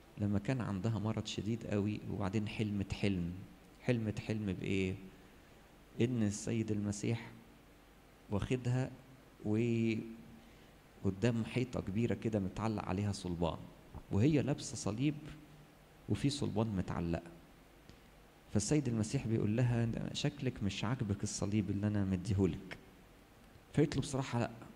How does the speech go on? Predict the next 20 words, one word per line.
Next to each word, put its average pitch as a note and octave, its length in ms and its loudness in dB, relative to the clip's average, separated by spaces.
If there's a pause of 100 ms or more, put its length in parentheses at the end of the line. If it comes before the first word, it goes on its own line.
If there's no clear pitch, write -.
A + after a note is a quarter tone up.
هي A2+ 140 6
فعلًا A2+ 420 0
كانت G2 260 0
إيه؟ G#2 240 4
متذمرة G#2 600 2
على F#2 260 -2
التجربة F#2+ 520 2
اللي F2 140 2
عندها F2+ 420 2
أو F#2 220 2
الألم F#2 320 0
اللي F2 140 0
عندها. D#2+ 320 -4 (1120)
فقال F#2+ 200 0
لها: F3+ 140 4
"طيب - 300 0
يا - 60 0
بنتي، D3+ 300 0
اقلعي C3+ 220 0
الصليب A#2+ 380 -2